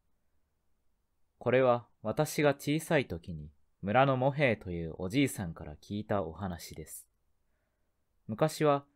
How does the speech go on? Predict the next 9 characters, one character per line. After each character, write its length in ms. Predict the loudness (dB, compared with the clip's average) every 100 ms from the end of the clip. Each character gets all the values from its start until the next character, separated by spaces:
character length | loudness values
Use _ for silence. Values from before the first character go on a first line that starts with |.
| _ _ _ _
私 340 | -2 0 0
た 140 | 2 0
ち 160 | 0
の 100 | -4
村 240 | -2 0 0
の 140 | 0
近 260 | -4 -4 -4
く 140 | -4
の 180 | -14 -14